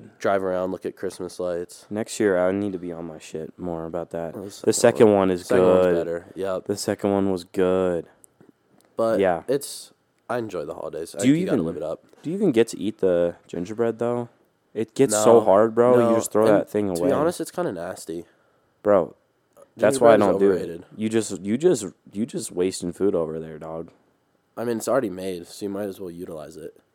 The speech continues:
Speaker 1: It's not like they're gonna go unmake the gingerbread, like,
Speaker 2: What you mean it's already
Speaker 1: packages.
Speaker 2: made? The, the gingerbread, like, little sheets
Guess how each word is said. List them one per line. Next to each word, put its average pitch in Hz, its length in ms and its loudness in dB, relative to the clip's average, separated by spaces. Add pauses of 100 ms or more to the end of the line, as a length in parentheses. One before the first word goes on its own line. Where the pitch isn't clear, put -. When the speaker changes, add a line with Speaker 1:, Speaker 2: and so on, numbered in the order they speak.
(300)
Speaker 1:
It's - 100 -12
not 127 80 0
like 127 140 0
they're 131 100 0
gonna 117 180 -4
go 98 260 -2
unmake 92 420 -8 (160)
the 78 200 -10 (280)
gingerbread, 78 500 -14
like, 71 200 -12 (720)
Speaker 2:
What 117 240 -2
you 131 80 6
mean 117 160 6
it's 104 120 0
already 107 180 8
Speaker 1:
packages. 98 220 2
Speaker 2:
made? 98 160 0 (160)
The, 110 80 4
the 107 80 8
gingerbread, 110 540 4
like, 95 320 2
little 101 160 0
sheets - 580 -10